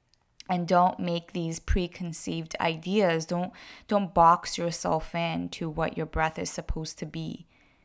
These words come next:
Just be, just experience, right? And that's what people do when they box themselves in with the truth. So if you find yourself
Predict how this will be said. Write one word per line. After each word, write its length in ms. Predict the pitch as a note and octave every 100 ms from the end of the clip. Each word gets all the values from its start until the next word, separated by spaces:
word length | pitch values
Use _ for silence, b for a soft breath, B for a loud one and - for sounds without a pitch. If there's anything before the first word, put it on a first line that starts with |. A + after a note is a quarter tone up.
| b _
Just 320 | F#3 - D#3+
be, 440 | E3 D#3+ D#3 - _ _ _ -
just 220 | E3 -
experience, 760 | - - F3+ E3 D#3+ - F#3
right? 220 | - D#3+ -
And 160 | F3+
that's 240 | F3+ F#3 G#3
what 140 | F#3+
people 280 | - G#3 F#3
do 280 | E3 A#3+ C#4+
when 160 | A3+
they 80 | F#3
box 360 | F3+ - D#3+ -
themselves 460 | F#3 - F#3 F3 -
in 180 | E3 D#3+
with 160 | D#3+ -
the 80 |
truth. 360 | F3 - B3+ G#3
So 100 | -
if 140 | F#3
you 60 | G3
find 400 | - G3+ A#3+ E4+
yourself 520 | A#3+ - - F3 E3+